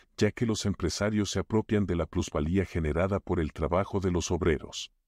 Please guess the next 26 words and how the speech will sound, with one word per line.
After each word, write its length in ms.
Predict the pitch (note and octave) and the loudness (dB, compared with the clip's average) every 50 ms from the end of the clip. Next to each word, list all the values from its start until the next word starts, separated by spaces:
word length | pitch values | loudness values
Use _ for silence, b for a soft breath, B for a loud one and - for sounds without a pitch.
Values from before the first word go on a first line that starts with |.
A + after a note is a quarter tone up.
| _ _ _ _ _ _ _ _ _ _ _ _ _ _ _ - | _ _ _ _ _ _ _ _ _ _ _ _ _ _ _ 0
Esta 300 | C3+ D3 - - D3+ C#3 | 0 0 0 0 -2 0
teoría 440 | - - A2 G2 F2+ F2+ F#2 F2+ | 2 2 2 2 4 4 2 2
del 160 | E2 F2+ F2 D2+ | 2 2 0 0
valor 340 | E2 E2 D#2 E2 E2+ E2+ | 0 2 2 2 2 2
y 60 | E2+ D#2 | 2 2
la 100 | D#2 D#2+ | 2 0
explotación 760 | D2 - - - - - - E2+ D#2 - - A2 A2+ A#2+ A#2 | -2 -2 -4 -4 -4 -4 -2 -2 -2 0 0 0 2 2 0
ha 60 | G#2 | 0
sido 300 | - - C3+ A#2+ C3+ B2 | -2 0 0 0 0 0
fundamental 720 | - - A#2 G#2 F#2 E2+ D#2+ D#2 D2 C2+ - G2 G2+ G#2 G2 | 0 0 0 2 2 2 0 0 -2 -2 0 0 0 0 0
para 220 | - G2 F#2 F#2 | 0 0 2 2
entender 540 | E2+ D#2+ - - D#2+ D2+ C#2+ D2 F#2+ G2+ G2+ | 2 0 0 0 0 0 2 2 2 2 2
las 180 | G2+ F#2 E2+ - | 2 0 0 0
desigualdades 800 | F2+ - - - D#2+ D#2+ D#2+ D2+ C#2 - F2+ F2 F2+ E2 - - | -2 -2 -2 -2 0 0 0 0 2 0 0 0 0 0 -2 -4
económicas 800 | D2+ - E2+ D2 D#2+ F2+ F#2 F2+ E2 - - F#2 F2 - - - | -6 -4 -2 0 2 2 2 2 2 0 0 0 0 0 0 -2
y 100 | G2+ E2+ | 0 0
la 120 | D#2 D#2+ | 0 0
lucha 340 | D#2 E2+ A2+ - - - A#2 | 0 0 0 0 0 -2 0
de 140 | G2 E2+ - | 0 -2 -2
clases 480 | - G2 G#2 A2 - - G#2 - - | 0 0 0 0 0 -2 -4 -2 -2
en 100 | F#2+ F2 E2 | -2 0 0
la 80 | D#2 | 0
sociedad 540 | - - E2 D2+ - - D2+ C#2 F2+ G2+ - _ | -2 -2 -4 -4 -2 -2 0 0 0 0 -2 _
capitalista. 840 | - F#2 - F2+ E2 - F2 E2+ E2 D#2 - - - - - - _ _ _ _ _ _ _ _ _ _ _ _ _ _ _ _ _ _ _ - | -4 -4 -2 -2 -2 -2 0 0 0 -2 -2 -4 -8 -14 -14 -16 _ _ _ _ _ _ _ _ _ _ _ _ _ _ _ _ _ _ _ 0
En 160 | A#2 G#2 G2+ | 2 2 2
resumen, 600 | F2+ F#2 E2+ - - C3 A#2 G2+ F#2 F#2 F#2+ - | 2 2 0 2 2 2 2 4 2 2 0 -4